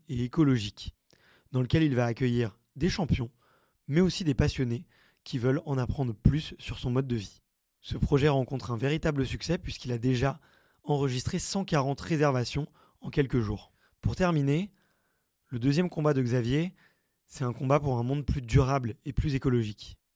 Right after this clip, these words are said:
C'est un grand passionné, un grand curieux, et tu vas voir que c'est un puits de connaissances. Et si tu restes jusqu'à la fin, Xavier nous partage son avis un peu croustillant sur la querelle qui fait polémique entre l'U T M B et les coureurs.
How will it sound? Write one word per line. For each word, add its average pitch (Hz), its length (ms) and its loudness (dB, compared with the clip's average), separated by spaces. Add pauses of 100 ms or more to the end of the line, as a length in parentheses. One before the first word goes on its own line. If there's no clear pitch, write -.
(420)
C'est - 160 -8
un 120 100 -2
grand 123 220 -4
passionné, 143 520 0
un 127 100 -6
grand 123 200 0
curieux, 127 420 -2
et 135 80 -10
tu - 140 -8
vas 139 140 2
voir 117 280 -2
que 120 120 -10
c'est - 180 -10
un 113 80 -8
puits 165 320 -2
de 127 400 -6
connaissances. 123 680 -6 (400)
Et 131 60 -6
si 214 120 -6
tu - 140 -2
restes 175 160 2
jusqu'à 139 220 0
la 127 100 2
fin, 151 200 -6 (220)
Xavier 151 680 2
nous 147 140 -2
partage 151 560 -2
son - 240 -4
avis 180 300 0
un 180 120 -2
peu 269 160 -6
croustillant 139 680 -2 (560)
sur 175 340 -2
la 156 140 2
querelle 147 460 0 (300)
qui - 120 -10
fait 190 160 0
polémique 143 580 0
entre 135 280 -6
l'U 135 100 0
T 156 80 -2
M 131 220 0
B 127 60 0
et 175 360 -2
les 131 300 0
coureurs. 117 400 -6